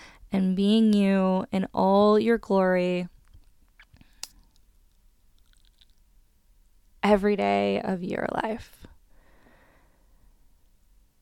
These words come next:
You're awesome. And that's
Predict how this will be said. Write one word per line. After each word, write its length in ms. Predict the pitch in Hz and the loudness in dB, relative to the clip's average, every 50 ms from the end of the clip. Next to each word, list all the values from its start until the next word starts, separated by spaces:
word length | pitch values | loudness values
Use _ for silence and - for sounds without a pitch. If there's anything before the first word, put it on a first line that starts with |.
| _ _ _ _ _ _ _ _ _ | _ _ _ _ _ _ _ _ _
You're 160 | - 202 208 | -6 -4 -2
awesome. 440 | 208 196 190 - 254 262 311 311 - - - - - - - - - - - - - - - - - - - - - - - - - - _ _ _ _ _ - _ _ - - - - - - - - - - - - _ _ _ _ _ _ _ _ _ - | -2 -2 -2 -2 -2 -2 -2 -4 -8 -16 -20 -10 0 4 6 6 6 6 4 2 2 0 -2 -2 -4 -6 -8 -8 -10 -12 -14 -18 -18 -20 _ _ _ _ _ -20 _ _ -20 -20 -20 -20 -20 -20 -20 -20 -20 -20 -20 -20 _ _ _ _ _ _ _ _ _ -2
And 160 | 208 208 214 | 0 2 2
that's 480 | 214 220 240 - - - - - - | 2 0 -2 -6 -10 -14 -16 -16 -18